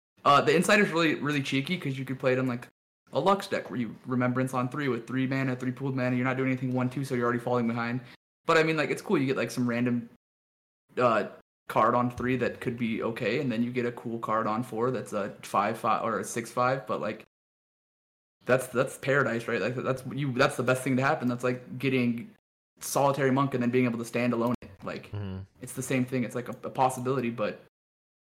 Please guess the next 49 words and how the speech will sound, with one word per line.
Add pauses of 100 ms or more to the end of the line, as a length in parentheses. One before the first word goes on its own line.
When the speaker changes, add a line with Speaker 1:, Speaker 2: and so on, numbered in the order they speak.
(120)
Speaker 1:
is
it
gonna
happen
all
the
time?
No.
And
is
it
gonna
feel
really
bad
when
you
have
an
Insider
and
you
don't
have
anything
to
trigger
it
on
for?
Yeah,
it's
gonna
feel
absolutely
terrible. (1600)
And
then (680)
Investigator
as
well.
It's
kind
of (840)
I
don't
know.
<laughs> (260)
I